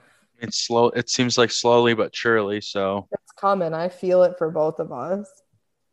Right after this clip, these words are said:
Speaker 1: Mm-hmm. Well, that was all I had.
Speaker 2: The last thing I said is just that I'm really lucky.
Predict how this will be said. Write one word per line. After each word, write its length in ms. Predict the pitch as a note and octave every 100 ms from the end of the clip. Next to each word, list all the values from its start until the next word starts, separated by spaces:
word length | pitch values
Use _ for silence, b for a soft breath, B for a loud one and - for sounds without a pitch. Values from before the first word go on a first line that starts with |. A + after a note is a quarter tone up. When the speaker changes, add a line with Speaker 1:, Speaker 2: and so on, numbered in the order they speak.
| _ A2+
Speaker 1:
Mm-hmm. 540 | A#2 G#2 A#2+ A2+ A2 - _ B B B B _
Well, 140 | F#2+
that 220 | G2+ A#2 D#3+
was 160 | F3
all 260 | G2+ A#2 A2
I 260 | G2+ G#2+
had. 420 | G#2+ G#2 F#2 F#2+ - _ _ _ G#3
Speaker 2:
The 120 | G3+
last 320 | G3 G3 G#3
thing 140 | G#3+ G3+
I 100 | F#3+
said 260 | F#3 E3+
is 180 | E3+ E3
just 200 | E3 -
that 120 | E3
I'm 160 | D#3 D3+
really 260 | D3 C#3
lucky. 540 | C#3+ C3 - - D3+